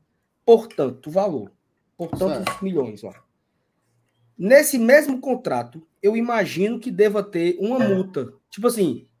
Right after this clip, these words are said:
Speaker 1: caso um outro time queira, a multa é de tanto. Entendeu? Assim, porque eu acho que o Fortaleza não teve como executar um novo contrato.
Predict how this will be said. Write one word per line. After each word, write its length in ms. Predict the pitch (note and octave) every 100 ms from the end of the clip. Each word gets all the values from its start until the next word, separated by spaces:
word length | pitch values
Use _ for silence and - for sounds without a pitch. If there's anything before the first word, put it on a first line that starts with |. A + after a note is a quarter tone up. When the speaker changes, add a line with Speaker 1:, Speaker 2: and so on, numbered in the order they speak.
| -
Speaker 1:
caso 720 | A3 A3+ A#3 G3 A3+ A3+ A#3 _ _ _ _
um 140 | F3 G3
outro 360 | B3+ B3+ A#3+
time 400 | - G3+ G#3 G3+
queira, 720 | G3 G3 F#3+ F#3+ F#3+ G3 G3+ _ _ _ _ _ _ _ _ _
a 100 | E3
multa 340 | F3 F#3+ G#3+ G#3
é 20 |
de 120 | G#3
tanto. 600 | - G3 F#3 E3+ - - _ _ _ - - _ _ _ _ - - _ _ _ _ _ _ _ _ _ _ _ -
Entendeu? 320 | - C#4 C#4
Assim, 400 | A3+ B3+ B3+ D#3
porque 220 | A3+ A#3 C#4+
eu 180 | B3+
acho 160 | C4+ C4+
que 60 | C4
o 40 |
Fortaleza 440 | C#4 B3+ B3+ B3
não 240 | B3 D#4 D#4+
teve 320 | C4 B3+ B3
como 420 | - A3+ G#3+ A3+
executar 580 | A3+ A#3+ B3 A#3 - A#3
um 40 | A3+
novo 340 | A3 D4 D4
contrato. 460 | - A3 F#3 C#3